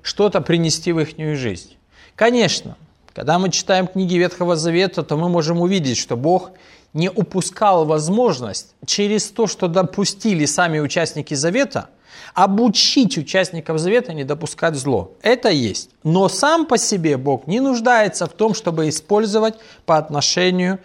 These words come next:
к человеку зло. Тогда возникает вопрос, что есть зло в мудрости Божьей? И как оно обозначено в периоде прежде создания мира? Так как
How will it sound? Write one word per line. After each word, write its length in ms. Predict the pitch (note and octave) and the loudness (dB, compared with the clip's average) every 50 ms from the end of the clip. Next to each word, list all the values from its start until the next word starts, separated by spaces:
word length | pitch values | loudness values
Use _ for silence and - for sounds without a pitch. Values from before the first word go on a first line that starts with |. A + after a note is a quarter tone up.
| - - _ | -14 -20 _
к 60 | - | -8
человеку 800 | - - D#3 B2+ B2 A#2+ A#2+ C3+ C#3+ D3+ D3+ - - D3 C#3+ - _ _ _ _ - | -4 -2 -2 0 0 0 2 2 0 0 -2 -4 -6 -6 -6 -8 _ _ _ _ -16
зло. 360 | A#2+ G#2+ A#2 A#2 G#2+ F2 - - _ | -12 -6 -4 -4 -4 -4 -8 -12 _
Тогда 220 | - F#3+ C4 D#4+ D#4+ | -2 2 2 4 4
возникает 520 | D#4 B3 G3+ G#3 F#3+ - A3+ A#3 G#3+ - | 4 2 0 0 2 2 4 2 2 0
вопрос, 440 | G3+ F#3+ - E3+ A#2+ G2 - - - _ _ _ _ _ _ _ _ _ _ _ _ _ _ _ _ _ _ _ _ - | -2 -2 0 0 -2 -2 -4 -6 -12 _ _ _ _ _ _ _ _ _ _ _ _ _ _ _ _ _ _ _ _ -4
что 360 | - - - - C#4+ D4 C4 | -4 -2 0 2 2 4 4
есть 280 | A3+ G3 F3 E3 D3+ D3+ | 4 4 2 2 0 0
зло 480 | D#3 D3+ E3 G#3 A#3 C4+ D4 D4 D4 - - - _ _ _ _ _ _ _ | -2 -2 0 2 2 4 4 2 0 -4 -12 -20 _ _ _ _ _ _ _
в 120 | - B2+ C#3 | -8 -4 0
мудрости 1000 | D#3 F3 G#3+ A3 G3+ G#3+ G#3+ G3+ - - - - G#3+ G#3 G#3 G3 F#3 - - _ _ - A#2+ - | 2 2 2 2 2 2 0 0 -2 -4 -4 -2 -2 0 0 -2 -4 -8 -14 _ _ -20 -12 -4
Божьей? 440 | - D3+ D#3 B2 - - - - - _ _ _ _ _ - | 0 0 2 2 0 -4 -8 -12 -18 _ _ _ _ _ -4
И 100 | G#3 F3+ | -4 -2
как 300 | - - C#4+ D4 D4 D4 | 0 2 0 2 2 2
оно 240 | C#4+ C#4 C#4+ C#4+ C#4+ | 2 2 2 2 2
обозначено 1000 | C4 B3 C#4 C4+ B3 B3+ C4+ C4+ C4 G3 - - - - B2 A2+ A2 G#2+ - - | 4 4 4 4 2 0 0 2 2 2 0 -2 -4 -6 -8 -10 -12 -14 -16 -20
в 80 | _ _ | _ _
периоде 640 | - F#3+ F#3+ F#3+ F#3 E3+ D#3 C3+ C3+ C3 A#2+ A#2+ - - _ _ _ _ _ | -4 -2 0 2 2 2 0 0 0 -2 -2 -4 -8 -18 _ _ _ _ _
прежде 500 | - E3 F#3+ G3+ G#3+ G3+ G#3 A#3 B3 A#3+ - - _ - | 0 4 4 4 4 4 2 -2 -4 -4 -6 -12 _ -18
создания 760 | - - D3 B2+ A2+ C#3 D3 D3 D#3 D#3 D#3 D3+ D3+ D3+ D3+ _ _ _ _ _ | -14 -12 -10 -10 -4 -2 -2 -2 -2 -2 -6 -8 -8 -10 -12 _ _ _ _ _
мира? 360 | - B2 B2 A2 F#2 F2 - - _ _ _ _ _ _ _ _ _ _ _ _ _ _ _ _ _ _ _ _ _ _ _ _ | -8 -6 -4 -4 -4 -6 -10 -20 _ _ _ _ _ _ _ _ _ _ _ _ _ _ _ _ _ _ _ _ _ _ _ _
Так 200 | - G3+ G#3 G#3 | 2 2 2 2
как 540 | - A3 - - - - - - - - | 0 -2 -2 -4 -8 -18 -18 -20 -20 -20